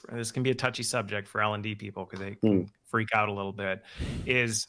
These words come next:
Speaker 1: letting subject matter experts actually build some of these campaigns where instead of saying, "Oh no, we're the gatekeeper, we're the only people who know how to do this stuff, so
Speaker 2: Mm.
Speaker 1: everything has to funnel through us." Do you have clients that say, "Hey, you know what,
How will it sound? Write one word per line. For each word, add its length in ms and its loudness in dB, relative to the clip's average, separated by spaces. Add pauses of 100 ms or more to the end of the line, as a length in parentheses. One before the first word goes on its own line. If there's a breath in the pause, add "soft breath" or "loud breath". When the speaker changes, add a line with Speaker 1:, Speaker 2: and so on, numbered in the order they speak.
Speaker 1:
letting 600 2
subject 480 -2
matter 280 0
experts 580 0
actually 380 0
build 300 0
some 160 -4
of 60 -4
these 200 -2
campaigns 640 -2
where 140 2
instead 320 2
of 100 -2
saying, 240 0
"Oh 140 0
no, 260 2
we're 220 0
the 80 2
gatekeeper, 840 0 (800 soft breath)
we're 240 6
the 140 6
only 260 4
people 400 -2
who 180 -2
know 400 4
how 160 4
to 100 0
do 220 -4
this 220 -2
stuff, 500 0 (240 soft breath)
so 220 2
Speaker 2:
Mm. 100 6
Speaker 1:
everything 380 2
has 200 2
to 80 -14
funnel 280 0
through 240 -2
us." 120 0
Do 120 -6
you 80 -2
have 260 4
clients 420 -2
that 140 -12
say, 360 2
"Hey, 200 0
you 180 -4
know 120 -2
what, 200 0